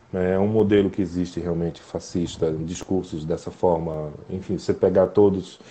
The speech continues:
que existem por aí no mundo, na história do, do planeta, é tudo a mesma coisa. Existe um modelozinho, sim,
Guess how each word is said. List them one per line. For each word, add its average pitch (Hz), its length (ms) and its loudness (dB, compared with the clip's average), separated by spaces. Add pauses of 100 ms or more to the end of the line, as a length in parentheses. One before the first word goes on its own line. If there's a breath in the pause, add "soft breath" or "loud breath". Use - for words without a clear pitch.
(180 soft breath)
que - 100 -6
existem 92 340 -2
por 98 200 2
aí 92 180 6
no 92 140 0
mundo, 90 220 2
na 85 80 -2
história 90 420 0
do, 82 240 -2
do 80 140 -6
planeta, 90 680 0 (380 soft breath)
é 107 100 0
tudo 123 240 2
a - 20 6
mesma 110 240 4
coisa. 95 300 2
Existe 147 260 -2
um 165 60 2
modelozinho, 117 720 6
sim, 107 500 0